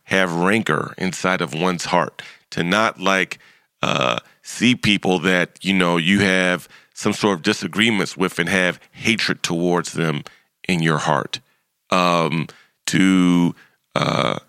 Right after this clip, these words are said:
discipline oneself inside, that, that if there are some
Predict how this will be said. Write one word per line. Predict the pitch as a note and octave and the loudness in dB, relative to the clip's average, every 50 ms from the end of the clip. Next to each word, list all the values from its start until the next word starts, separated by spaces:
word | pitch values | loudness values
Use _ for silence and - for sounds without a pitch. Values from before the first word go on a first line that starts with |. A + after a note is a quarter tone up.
| _ _ _ _ _ _ _ _ _ _ - - | _ _ _ _ _ _ _ _ _ _ -20 -2
discipline | _ A#2+ B2+ C3+ - - - - - A2 A2 G2+ G2+ F#2+ | _ 2 2 2 0 -2 -2 0 0 2 2 2 2 2
oneself | F#2+ G#2+ G#2 F#2+ - - G#2+ A2 - - - | 2 0 0 -2 -2 0 0 0 0 -2 -4
inside, | A2 G2 F2+ - - G2 G2 G2 F#2+ E2 D2 C2+ C2+ - - - - - _ | -2 -2 -2 -2 0 2 2 2 2 2 2 0 0 -4 -8 -18 -20 -8 _
that, | - F#2 E2+ - _ _ | -2 0 0 -2 _ _
that | - F#2+ F#2+ F#2 - - - | -2 0 0 0 -2 -4 0
if | - A#2+ A#2 - | 0 0 0 0
there | - - G#2+ G#2 | -2 0 0 2
are | G2+ G2 G2 | 2 0 0
some | - - - G#2 G2 F#2 E2+ D#2+ E2+ E2 D#2 | -2 -2 -2 0 0 0 0 -4 -8 -10 -12